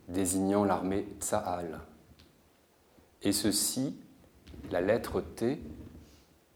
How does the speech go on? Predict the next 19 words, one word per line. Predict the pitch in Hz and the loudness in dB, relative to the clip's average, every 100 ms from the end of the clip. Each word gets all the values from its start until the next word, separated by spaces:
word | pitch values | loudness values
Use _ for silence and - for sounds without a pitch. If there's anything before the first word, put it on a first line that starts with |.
| - | 2
a | 101 | 6
été | 110 113 110 | 6 8 6
écrit | 107 - 135 - | 6 4 2 4
avec | 101 98 | 2 2
du | 98 | 0
sang. | - - 92 - - - - - - - - - - - - _ _ _ _ _ - - - - - - | -6 -6 -10 -12 -20 -20 -20 -20 -20 -20 -20 -20 -20 -20 -20 _ _ _ _ _ -20 -20 -16 -18 -18 4
En | 117 120 | 8 10
anglais | 113 104 107 131 226 - | 10 8 6 4 2 0
et | 104 | 2
en | 104 | 4
arabe, | 101 92 98 107 131 135 - - - - - | 4 4 0 0 -4 -8 -12 -20 -20 -4 6
par-dessus | 104 101 101 - | 6 6 2 2
un | 104 | 2
dessin | 90 95 - - 120 | 2 2 0 0 0
représentant | 107 92 98 92 90 - 98 - - | 0 0 -2 -2 -4 -4 -4 -4 -6
une | 90 87 | -4 -4
tombe, « | 87 101 110 127 139 143 - - - - - - _ _ - - - - - | -4 -4 -2 0 -2 -6 -14 -18 -18 -20 -20 -20 _ _ -20 -20 -20 -20 -4
Les | 95 104 107 | 2 8 10
Arabes, | 101 104 110 131 139 | 8 8 4 2 -2